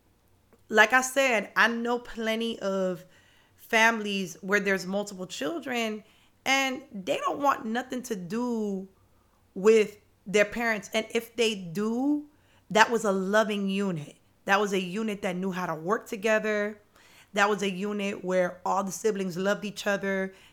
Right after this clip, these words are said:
and everybody worked together. But for the most part,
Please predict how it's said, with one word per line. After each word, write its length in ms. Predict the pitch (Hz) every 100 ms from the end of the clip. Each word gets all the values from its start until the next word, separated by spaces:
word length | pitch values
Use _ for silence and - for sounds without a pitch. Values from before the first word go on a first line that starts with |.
| -
and 120 | 190
everybody 380 | 196 208 196 196
worked 300 | 185 190 -
together. 540 | 170 175 170 160 - - _ _ _
But 120 | 214 220
for 120 | 262
the 100 | 233
most 420 | 233 285 349 -
part, 480 | 254 240 214 202